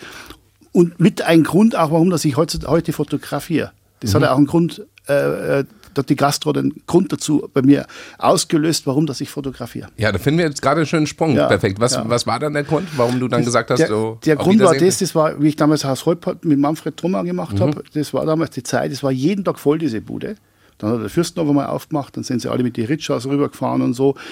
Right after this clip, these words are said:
Speaker 1: Und da hab ich immer gesagt, das kann's nicht sein, heute ist wieder so brutal voll. Und morgen sind wir wieder alle da und sagen, gestern war's voll, also vergisst alles. Und dann bin
Speaker 2: Ja.
Speaker 1: ich damals zum Zacharias gegangen,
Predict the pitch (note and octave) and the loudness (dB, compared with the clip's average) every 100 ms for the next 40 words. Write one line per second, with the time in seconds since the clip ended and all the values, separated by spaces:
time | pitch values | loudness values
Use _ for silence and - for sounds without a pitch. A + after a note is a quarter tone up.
0 | - - - C3+ C3+ D#3 E3+ - D#3+ D3+ | -16 -16 -4 2 4 4 2 2 -2 -2
1 | - E3 E3 D#3 A#2+ C#3 E3+ D#3 E3 C#3+ | 2 2 4 2 2 2 0 -4 -4 -4
2 | C#3 - D3 - C3+ D3 D3 F#3+ A#3+ _ | -4 -2 -2 0 -2 0 2 2 0 _
3 | _ _ E3 D#3 C#3+ F#3+ E3 F3+ E3+ E3 | _ _ 2 4 4 4 2 0 0 0
4 | D3 C#3+ C#3 E3+ E3 D#3 - D#3 E3+ D#3 | 0 0 0 0 2 0 0 -2 2 2
5 | C#3 - A#2 B2+ - - - F3+ - A2+ | 0 2 2 2 -4 -4 0 0 0 -2
6 | A2 C3 B2 B2 F3+ E3 D#3 D3+ - C#3 | -2 -2 -2 0 0 2 0 0 -2 -2
7 | C#3+ B2+ D3+ G#3 - D#3 F3 | 0 0 0 -2 -4 -4 -4